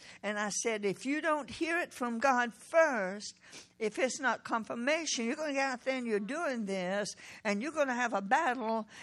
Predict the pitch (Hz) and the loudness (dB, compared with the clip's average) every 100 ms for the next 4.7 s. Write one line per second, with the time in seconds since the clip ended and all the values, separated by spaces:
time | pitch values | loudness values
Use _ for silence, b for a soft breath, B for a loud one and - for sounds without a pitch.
0 | B 233 226 220 285 294 247 247 233 214 | B 0 0 0 0 2 2 0 0 0
1 | 202 185 160 - - - - - 226 226 | -2 -2 -8 -20 -20 -20 -20 -6 -2 -2
2 | 214 - 214 220 240 214 196 196 214 208 | -4 -10 -8 0 0 0 -4 -6 -4 -4
3 | 196 190 208 208 233 208 208 B B 226 | -4 -2 -2 -2 -4 -6 -8 B B -4
4 | 208 208 196 - 208 175 | -2 0 -2 -2 0 0